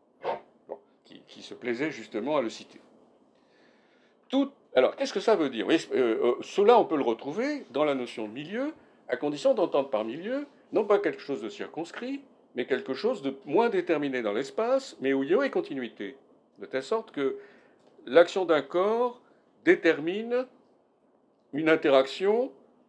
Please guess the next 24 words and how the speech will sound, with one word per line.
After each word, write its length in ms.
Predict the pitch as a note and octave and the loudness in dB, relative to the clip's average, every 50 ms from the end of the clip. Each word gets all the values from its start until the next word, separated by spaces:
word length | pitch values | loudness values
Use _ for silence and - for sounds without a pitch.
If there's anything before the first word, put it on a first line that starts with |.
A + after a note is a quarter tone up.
| _ _ _ _ _ _ | _ _ _ _ _ _
qui 140 | - C3+ C#3 | -18 -18 -2
fasse 560 | - - F#3 G3+ A3+ G#3+ - - - - - | 4 8 8 8 8 6 2 -4 -14 -16 -12
que 80 | - C3+ | -8 -6
d'autres 400 | C3+ C3+ E3+ G3+ G3+ G3+ D#3+ E3 | 2 6 8 8 8 8 6 4
corps 580 | D3+ - F3+ F#3+ G#3 A3 A#3+ B3 B3 B3 - _ _ _ _ _ _ _ _ _ _ _ | 4 2 2 2 2 2 0 0 -2 -6 -10 _ _ _ _ _ _ _ _ _ _ _
répondent 480 | - - D#3 F3 E3+ - E3 G#3 A#3 G#3+ | -4 0 2 2 2 2 2 2 4 4
à 80 | F#3 D#3+ | 2 2
cette 340 | - E3 D#3+ - - - - - - | 2 0 -2 -4 -4 -16 -10 -2 0
action 340 | C#3+ C#3 - - E3 D3+ C#3 | 0 0 0 0 -2 -2 0
première 640 | - - C3 A#2+ A#2 A2+ A#2 B2+ D#3+ G3+ B3 B3 A#3+ A3+ - _ - _ _ _ _ _ - - _ _ _ _ _ - | 2 2 2 4 4 4 4 4 4 4 2 0 -4 -8 -12 _ -20 _ _ _ _ _ -20 -20 _ _ _ _ _ 2
dans 160 | - E3 F#3 | 6 6 6
une 180 | E3+ E3 E3 C#3+ | 6 4 -2 -4
sorte 380 | C3+ - F#3 G3+ A3 G#3 - | -2 -2 0 0 0 0 -2
de 240 | C#3 C#3+ D#3 E3+ F3+ | -6 -2 0 2 2
continuité 600 | F3+ F3+ E3+ E3+ E3+ E3 D#3+ D3+ D3+ D3 D3+ F#3+ E3+ | 0 0 0 -2 0 0 -2 -4 -4 -2 0 2 2
d'influence. 600 | D#3 C3+ C3+ B2 A#2 A2+ G#2 F#2 F2+ - - - - - - _ _ _ _ _ _ _ _ _ _ _ - - - _ _ _ _ _ _ _ - - - - _ - - _ | 2 0 -2 -2 -2 -2 -2 -2 -4 -10 -16 -20 -20 -20 -20 _ _ _ _ _ _ _ _ _ _ _ -20 -20 -20 _ _ _ _ _ _ _ -20 -20 -20 -20 _ -20 -20 _
Autrement 340 | - - - A#3+ C4 C4+ C4 | -14 -6 -2 0 2 2 2
dit, 280 | G#3 G#3+ B3+ C4 B3 - - _ _ _ _ - C#3 | 2 0 -2 -4 -6 -8 -12 _ _ _ _ -16 -14
le 260 | - - - B2 C#3 | -14 -10 -6 -6 -6
vitaliste 640 | C3+ D3 C#3 C#3+ A#2+ - F3+ G#3+ B3 A#3+ - - | -6 -4 -2 -2 -2 0 -2 -6 -10 -10 -10 -8
considère 440 | - C3 A#2+ - A#2 A2+ E3 G3 G3 | -8 -8 -8 -8 -6 -4 -4 -4 -4
que 60 | - | -4
le 140 | B2+ A#2 G#2+ | -6 -6 -6
corps 520 | G#2+ - A2+ A2 A#2 C3+ D#3 F3 F3 F3 | -6 -4 -2 -2 0 0 -2 -4 -4 -6